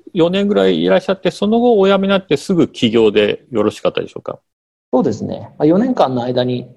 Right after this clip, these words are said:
Speaker 2: あの、いくつか全社のイノベーション賞とかですね、いただいたりとかして、たりとかですね、して、まあ、だいぶ経験積んだなと思ってですね、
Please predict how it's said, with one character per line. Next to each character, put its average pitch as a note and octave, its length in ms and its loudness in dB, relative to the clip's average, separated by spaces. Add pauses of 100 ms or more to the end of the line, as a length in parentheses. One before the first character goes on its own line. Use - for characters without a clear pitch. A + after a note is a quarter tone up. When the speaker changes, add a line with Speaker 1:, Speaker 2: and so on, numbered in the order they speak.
Speaker 2:
あ - 100 -12
の、 A#2+ 120 -10
い A#2+ 180 -16
く - 100 -4
つ - 100 -6
か - 140 -6
全 D#3 300 -4
社 D#3+ 160 -2
の D3+ 180 0
イ D3+ 120 -6
ノ D3+ 100 0
ベ D#3 80 2
ー - 20 0
シ D#3 80 -4
ョ D3+ 60 0
ン D3 60 -2
賞 B2+ 140 -6
と G#2+ 60 -8
か - 120 -8
で A2 40 -8
す - 80 -12
ね、 A2+ 60 -6
い A2+ 60 -8
た C#3 100 -2
だ C#3 100 2
い C#3 80 2
た C#3 80 2
り A#2+ 120 -4
と A2 80 -6
か - 280 -6 (300)
し - 100 -18
て、 G#2+ 460 -4 (220)
た A#2 80 -2
り G#2+ 120 -4
と G2+ 100 -6
か F#2 100 -6
で G2 80 -8
す F#2 140 -14
ね、 G2 60 -12
し - 120 -16
て、 A#2 240 -4
ま C#3 260 -2
あ、 B2+ 60 -18
だ C3 200 0
い E3+ 100 2
ぶ E3+ 120 -6
経 D#3+ 220 2
験 D#3 200 -2
積 D#3 120 -4
ん D#3 60 0
だ D3+ 140 2
な B2+ 180 -6
と - 80 -10
思 A2+ 160 -6
っ A2+ 60 -20
て - 100 -8
で G2 140 -12
す - 160 -18
ね、 F2+ 280 -14